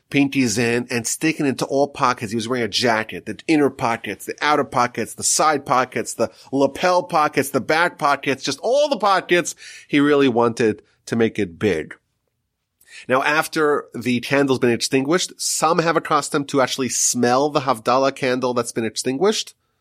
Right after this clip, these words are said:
I remember hearing, and this one I actually cannot verify, I did not see this in my research today. I remember hearing that the smell of the Havdalah candle after it's been extinguished,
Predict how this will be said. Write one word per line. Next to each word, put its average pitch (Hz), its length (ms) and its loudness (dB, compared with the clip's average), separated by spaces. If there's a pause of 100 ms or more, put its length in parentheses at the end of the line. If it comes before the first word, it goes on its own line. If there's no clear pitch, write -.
(360)
I 110 60 -6
remember 120 240 4
hearing, 127 480 2 (100)
and 110 100 -10
this 117 160 -4
one 120 100 0
I 107 120 0
actually 107 240 -6
cannot 110 240 -2
verify, 110 420 2
I 104 40 2
did 101 140 -4
not 98 120 -2
see - 140 -6
this 101 220 -4
in 101 140 -6
my 95 60 -2
research 104 400 -4
today. 120 400 0 (420)
I - 40 -4
remember 143 200 2
hearing 135 600 0 (160)
that 117 500 -2 (340)
the 113 140 -8
smell 175 800 0 (720)
of 139 320 2
the 139 120 2
Havdalah 139 640 2
candle 110 560 -4
after 160 440 2
it's 151 160 -2
been 151 180 0
extinguished, 165 1000 0